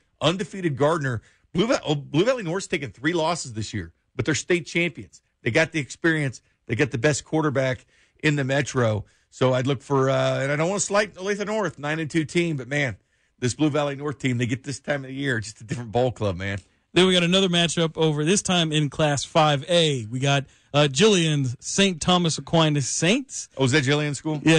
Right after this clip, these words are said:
Speaker 2: it's Jillian's school. She, uh, she has not had a ton of faith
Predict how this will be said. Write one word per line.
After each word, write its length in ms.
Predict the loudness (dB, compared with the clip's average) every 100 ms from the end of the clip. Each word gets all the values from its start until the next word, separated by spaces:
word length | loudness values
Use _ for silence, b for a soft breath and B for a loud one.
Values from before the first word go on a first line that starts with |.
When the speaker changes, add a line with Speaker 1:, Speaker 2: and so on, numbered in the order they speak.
| 4
Speaker 2:
it's 100 | 2
Jillian's 340 | 2 4 2
school. 340 | 0 0 0 0
She, 260 | 2 2
uh, 80 | 2
she 180 | 2 2
has 120 | 2
not 200 | 2 0 2
had 180 | 2
a 40 | 2
ton 200 | -2 -2
of 80 | 0
faith 340 | 0 0 -2